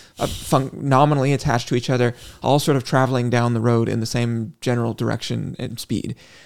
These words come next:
They just, they don't feel like high quality, confidence inspiring pieces of equipment from a, in a touch point sense. Nothing that you touch when you are driving it hard or just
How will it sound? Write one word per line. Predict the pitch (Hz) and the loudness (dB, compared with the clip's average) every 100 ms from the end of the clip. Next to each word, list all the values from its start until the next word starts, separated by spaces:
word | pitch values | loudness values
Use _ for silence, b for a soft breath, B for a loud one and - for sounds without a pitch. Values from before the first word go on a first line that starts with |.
| B | B
They | 135 | 0
just, | 156 156 - | 0 -2 0
they | 147 | 0
don't | 135 151 | 0 -2
feel | - 147 | 0 0
like | 127 113 | 0 -4
high | - 120 | -4 -4
quality, | 110 - 113 110 113 | -4 -4 -2 -2 -6
confidence | - 113 - 110 - | -6 -6 -4 -6 -4
inspiring | 110 - 107 104 110 110 110 - - _ - | -8 -6 -6 -4 -4 -4 -4 -8 -14 _ -8
pieces | 120 117 | -6 -4
of | 110 | -6
equipment | - - - 113 - | -4 -4 -4 -4 -6
from | - 113 | -6 -4
a, | 110 110 - | -4 -8 -8
in | 107 | -8
a | |
touch | - - - | -8 -10 -8
point | - - | -6 -6
sense. | - - - B B B | -6 -10 -12 B B B
Nothing | 135 160 170 | -2 0 0
that | - | -2
you | 117 | -6
touch | - 120 - - - - | -4 -6 -6 -14 -18 -10
when | 120 120 | -4 -2
you | 110 | -2
are | 107 107 | -2 -4
driving | 104 120 131 139 | 0 2 2 2
it | |
hard | 127 123 120 | 0 -2 0
or | 123 135 | 0 0
just | 120 | -2